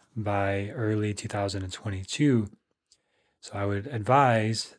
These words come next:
as you plan the year, whether with Mindful New Year or your own thing,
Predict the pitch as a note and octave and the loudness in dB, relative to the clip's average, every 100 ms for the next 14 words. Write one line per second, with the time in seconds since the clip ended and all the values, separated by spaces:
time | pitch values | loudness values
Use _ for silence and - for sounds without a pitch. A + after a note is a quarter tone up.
0 | _ A#2+ G2+ G2 - C#3 C3 C3 A2+ G#2+ | _ -8 -4 -4 0 2 4 4 2 4
1 | F3 D#3+ C#3+ E3 _ - A2+ A2 G#2+ G#2+ | 8 8 8 2 _ -4 0 2 2 0
2 | B2+ B2 C3 B2 B2 B2+ C3 B2+ A2+ A#2 | 2 4 4 2 2 4 4 2 2 2
3 | A#2 E3+ D#3+ A#2+ A#2 A2+ | 6 6 4 0 -4 -4